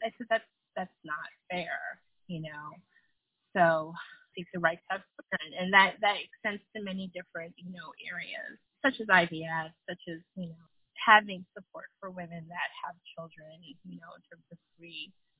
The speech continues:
early childhood education and quality schools and things like that.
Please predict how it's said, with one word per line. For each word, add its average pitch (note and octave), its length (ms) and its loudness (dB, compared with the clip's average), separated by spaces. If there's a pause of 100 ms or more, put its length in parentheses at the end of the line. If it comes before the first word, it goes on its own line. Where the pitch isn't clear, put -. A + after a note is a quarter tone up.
(300)
early E3+ 240 -18
childhood - 400 -6
education F#3 1120 -4
and E3 80 -18
quality - 480 -16
schools F3 480 -12
and E3+ 160 -20
things - 240 -20
like - 80 -20 (160)
that. - 160 -20